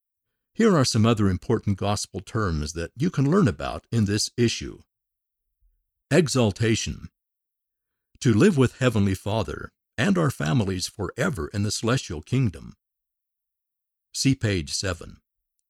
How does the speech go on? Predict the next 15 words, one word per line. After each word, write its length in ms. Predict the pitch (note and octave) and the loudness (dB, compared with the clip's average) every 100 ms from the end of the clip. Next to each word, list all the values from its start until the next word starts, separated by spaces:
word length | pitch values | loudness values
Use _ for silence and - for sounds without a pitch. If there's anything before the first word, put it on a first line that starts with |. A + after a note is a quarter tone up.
| _ _ _ _ _ _ _ | _ _ _ _ _ _ _
Ordinance. 760 | E3+ G3+ D3 F2 B1+ - - - _ _ _ _ _ _ _ - | 2 4 4 0 -2 -6 -8 -10 _ _ _ _ _ _ _ -10
A 80 | C2+ | -6
sacred 540 | - C3 F3+ D3+ C#3+ - | -2 0 2 2 0 -2
act 460 | A#2 D2 _ - - _ _ - | -6 -6 _ -20 -20 _ _ -6
done 260 | A#2+ B2 A#2 | 0 2 4
by 160 | A2 | 2
the 140 | G#2 F2 | 2 -2
authority 560 | F2+ B2+ D#3 D3+ D#3 | -2 0 2 2 2
of 160 | C3+ C3 | 0 -4
the 100 | B2+ | -6
priesthood, 600 | - B2+ C3+ - F2 - _ _ _ _ _ | -2 0 0 -4 -10 -12 _ _ _ _ _
such 260 | - A2+ G2 | -2 0 0
as 280 | F#2+ D#2 E2 | 0 -2 -6
baptism, 680 | E2 A#2+ - A#2+ - - - _ _ _ | -4 -4 -2 -2 -2 -10 -20 _ _ _
confirmation, 760 | - B2 C3+ B2 C#3+ F#3 - | 0 0 2 0 2 0 -2